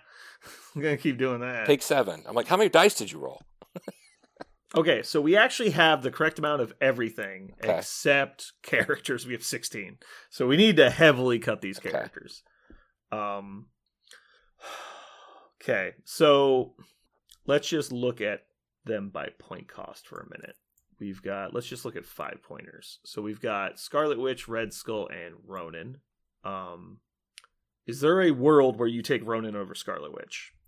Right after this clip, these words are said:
Speaker 1: I think there is.
Speaker 2: If you don't, yeah, if you do not need Mystic, then take Ronan.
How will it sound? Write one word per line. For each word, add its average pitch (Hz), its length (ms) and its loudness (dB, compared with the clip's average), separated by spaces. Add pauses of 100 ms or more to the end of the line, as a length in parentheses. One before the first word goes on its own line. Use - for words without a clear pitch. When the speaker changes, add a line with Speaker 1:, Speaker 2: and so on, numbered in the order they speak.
(400)
Speaker 1:
I - 20 -18
think 123 240 -8
there 107 160 -8
is. - 360 -16 (960)
Speaker 2:
If - 180 -20
you 107 100 -6
don't, 101 280 0
yeah, 87 260 -4
if - 220 -12
you 117 140 -8
do 123 180 -6
not 95 340 -4
need 87 300 -10
Mystic, - 540 -8 (420)
then 92 120 -10
take - 260 -8
Ronan. 69 320 -10